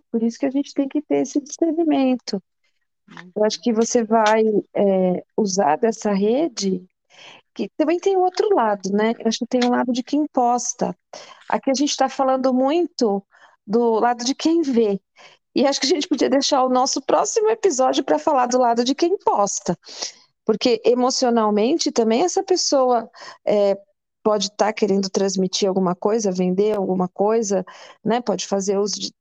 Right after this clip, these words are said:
Speaker 1: de, de tantos recursos, né? Que, que sabe.
Speaker 2: Uhum.
Speaker 1: E geralmente quem posta também vai ser uma pessoa que tem lá as suas necessidades, as suas expectativas,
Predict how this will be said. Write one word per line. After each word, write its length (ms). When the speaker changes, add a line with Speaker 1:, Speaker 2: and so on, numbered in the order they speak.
Speaker 1:
de, 260
de 140
tantos 360
recursos, 760
né? 280
Que, 420
que 120
sabe. 360
Speaker 2:
Uhum. 280
Speaker 1:
E 100
geralmente 580
quem 180
posta 440
também 340
vai 100
ser 160
uma 160
pessoa 480
que 140
tem 220
lá 260
as 100
suas 220
necessidades, 920
as 120
suas 220
expectativas, 1300